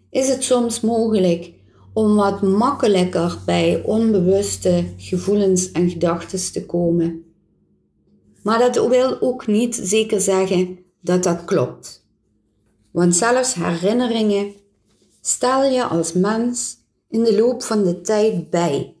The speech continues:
Dus ze zijn ook niet meer zuiver. En dat wordt wel eens mooi verkocht als zijnde van, eh, onder hypnose kom je te weten wat je geheim was of wat er nog, eh, voor probleem, oud trauma zat.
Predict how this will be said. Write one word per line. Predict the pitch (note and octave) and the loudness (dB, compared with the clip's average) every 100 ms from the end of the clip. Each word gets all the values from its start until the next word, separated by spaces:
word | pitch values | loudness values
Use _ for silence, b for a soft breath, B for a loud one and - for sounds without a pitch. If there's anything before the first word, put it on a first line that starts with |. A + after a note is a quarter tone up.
| _ _ | _ _
Dus | F3+ F#3+ | -2 -2
ze | A3+ | 0
zijn | A3 A#3+ A#3+ | 0 0 0
ook | C#4 | 0
niet | A#3+ G3+ G3 | 0 0 2
meer | F3+ D#3 | 2 2
zuiver. | - D#3+ D#3 D#3+ D#3 D#3 - _ _ _ _ _ _ _ _ _ _ _ _ _ _ _ _ _ _ _ _ _ _ _ _ _ _ | -2 0 0 -2 -4 -10 -12 _ _ _ _ _ _ _ _ _ _ _ _ _ _ _ _ _ _ _ _ _ _ _ _ _ _
En | - | 0
dat | F3 F3+ | 2 2
wordt | A3+ A#3+ | 0 0
wel | G#3 G3 | 0 2
eens | F#3 E3 | 2 0
mooi | G3 G3+ G3 | 0 0 0
verkocht | F#3 C3+ - G#3 A#3 - - - | -2 -6 -4 -2 -2 -6 -16 -14
als | - F3 F3 | -4 -2 0
zijnde | F3+ F3+ F3 E3+ | 2 2 4 2
van, | E3 E3 D#3+ D#3+ D#3+ | 0 -2 0 0 0
eh, | D#3 D3+ | 0 -2
onder | E3+ F3 | 0 2
hypnose | E3+ F3+ F#3+ G#3 F#3 F#3 | 2 0 -2 -2 -2 -4
kom | G#3 F#3+ | -2 2
je | F3+ | 2
te | F3+ F3 | 0 0
weten | F3+ F#3+ F3+ E3 | 2 2 0 -2
wat | E3+ E3+ | -2 -2
je | E3+ | -4
geheim | D#3+ D#3 F#3+ A#3 | -4 -2 0 -2
was | A#3 B3 B3 - | -2 -2 -2 -4
of | - E3+ E3 E3 | -2 -2 -2 -2
wat | E3 D#3+ D#3+ | -4 -4 -2
er | D#3 | -2
nog, | D3+ D#3 - | -2 -4 -6
eh, | E3 D#3 | -4 -2
voor | D#3 D3+ D#3 | -2 -4 -4
probleem, | - E3+ F3 A#3 A#3+ B3 - _ | -2 -2 2 2 2 -2 -6 _
oud | F3+ F3 - | -2 -2 -2
trauma | G#3 B3+ B3 A#3 | -2 0 0 -2
zat. | A3 A3 A3 - | 0 0 -2 -6